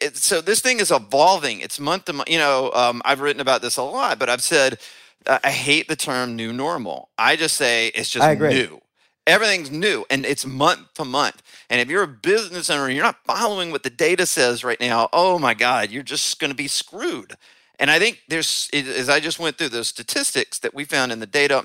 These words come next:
Speaker 1: on the economy, so many business owners know that they're not, like,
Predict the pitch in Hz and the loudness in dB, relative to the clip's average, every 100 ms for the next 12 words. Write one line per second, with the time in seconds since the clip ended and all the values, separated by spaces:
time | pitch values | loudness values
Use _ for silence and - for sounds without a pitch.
0 | 113 120 113 101 - 151 151 117 104 - | -4 -8 -8 -8 -8 -8 -6 -8 -10 -14
1 | - - - _ - 202 226 208 160 175 | -16 -16 -20 _ -4 -2 0 0 0 -2
2 | 175 160 139 135 127 - 117 120 170 185 | -2 -2 -2 -2 -6 -12 -8 2 6 6
3 | 151 143 135 _ _ _ - 127 160 175 | 6 2 -4 _ _ _ 0 4 4 6
4 | 160 - _ _ _ _ - 131 | 2 0 _ _ _ _ 0 0